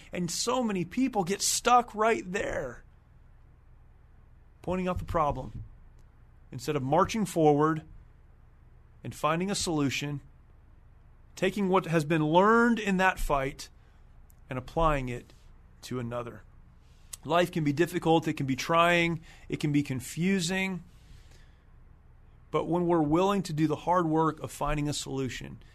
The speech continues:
in most cases, we will. I hope that's a help to you this week. Uh, begin looking at the world through that perspective.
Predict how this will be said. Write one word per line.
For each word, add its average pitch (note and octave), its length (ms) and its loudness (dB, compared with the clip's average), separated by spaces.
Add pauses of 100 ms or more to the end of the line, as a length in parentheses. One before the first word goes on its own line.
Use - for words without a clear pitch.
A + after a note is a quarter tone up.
(160)
in B2+ 120 -6
most C#3+ 340 0
cases, C3 580 -6 (680)
we B2+ 400 -4 (840)
will. A2 340 -8 (840)
I C#3+ 80 -4
hope F3 140 4
that's D3+ 160 -2
a C3+ 40 -8
help D3 200 0
to C#3+ 80 -2
you C3+ 120 2
this C3+ 200 -2
week. C3+ 320 -2 (400)
Uh, C#3+ 120 -10
begin E3 340 0
looking A#3 240 2
at G#3+ 80 -2
the F#3 60 2
world E3 480 4
through D#3 200 0
that D#3+ 280 4
perspective. - 1000 -4